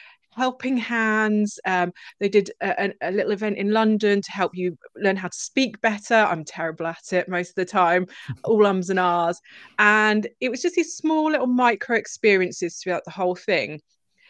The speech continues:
Speaker 1: Now, normally you'd think they'd do just experiences to the,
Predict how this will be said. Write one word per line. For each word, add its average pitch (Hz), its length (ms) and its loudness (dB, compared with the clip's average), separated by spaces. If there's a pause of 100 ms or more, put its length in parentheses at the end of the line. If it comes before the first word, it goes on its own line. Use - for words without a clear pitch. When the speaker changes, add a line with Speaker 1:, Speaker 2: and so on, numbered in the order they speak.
(140)
Speaker 1:
Now, 240 300 4 (320)
normally 285 380 0
you'd 208 140 -2
think 233 240 -2
they'd 196 160 -2
do 202 200 -2 (340)
just 214 240 -2
experiences 185 640 -4
to - 100 -14
the, 180 160 -12